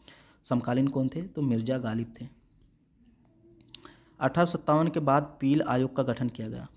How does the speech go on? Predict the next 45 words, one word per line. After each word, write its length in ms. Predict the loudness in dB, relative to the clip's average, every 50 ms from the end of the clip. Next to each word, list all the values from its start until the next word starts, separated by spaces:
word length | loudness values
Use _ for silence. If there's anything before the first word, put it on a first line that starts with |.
| -20 _ -2
पील 180 | 0 2 2 2
आयोग 300 | 2 0 0 0 0 0
का 80 | -2
गठन 280 | -2 -2 -2 -2 -2 -2
किया 180 | -2 -2 -2
गया, 160 | -2 -2 -2 -4 -6 -14 -20 _ _ _ _ _ _ _ _ _ _ _
किया 140 | -2 -2 0
गया 160 | 2 0 0
था, 180 | -2 -4 -8 -12 -12 -12 -16 -20 _ -14
ये 120 | -8 -6
आपको 200 | -6 -6 -4 -6
याद 120 | -4 -4 -4
रखना 220 | -4 -4 -2 -2
है, 80 | -2 -4
पील 400 | -4 -4 -2 -2 -2 -4 -6 -10 -18 _ _ _ _ _ _ _ _ 0
हिंदी 220 | 2 2 4 4 4
में 140 | 4 4
भी 80 | 4 2
लिख 160 | 2 2 0
सकता 300 | -4 -6 -8 -8 -8 -6
है 80 | -6 -8
पील, 420 | -6 -4 -4 -2 -2 -4 -6 -8 -14 _ _ _ _ _ _ _ _ _ _ _ _ _ _ _ _ _ _ _ _
और 280 | -4 -2 0 2 2 2
ये 500 | 4 4 4 4 4 4 2 0 -4 -8 -6
सैनिक 480 | -2 0 2 4 4 4 2 0 -2
संगठन 420 | -2 -2 0 0 0 0 0 0 0
से 160 | 0 -2 -2
संबंधित 420 | 0 0 0 0 0 -2 -2 -2
था, 40 | -4
मतलब 200 | -2 -2 -2 -4
सैनिकों 340 | -2 -2 -2 0 -2 -2 -2
का 100 | -2 -2
फिर 180 | -2 -2 -2 -2
से 120 | -2 -2
संगठन 400 | 0 0 0 0 0 -2 -2 -4
किया 200 | -4 -4 -4 -4
गया। 220 | -2 -4 -4 -6 -8 -12 _ _ -20 -20 _ _ -20 _ _ _ _ -4
पहले 220 | -2 0 2 2
सैनिकों 320 | 2 4 4 4 4 2 2
का 100 | 4 2
अनुपात 300 | 2 2 0 -2 -2 -2
था 380 | -2 -4 -6 -6 -6 -10 _ -4
एक 180 | -4 -2 -2 -2
अनुपात 420 | -4 -4 -2 -4 -6 -6 -6 -8 -6
पाँच 360 | -4 -4 -4 -4 -6 -10 -14